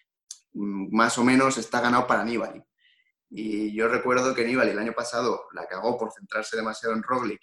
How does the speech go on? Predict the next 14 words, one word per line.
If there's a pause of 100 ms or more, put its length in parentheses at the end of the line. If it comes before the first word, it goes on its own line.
y
en
parte
en
Landa (140)
y
olvidarse
de
que
había
otros
competidores. (680)
Y
claro,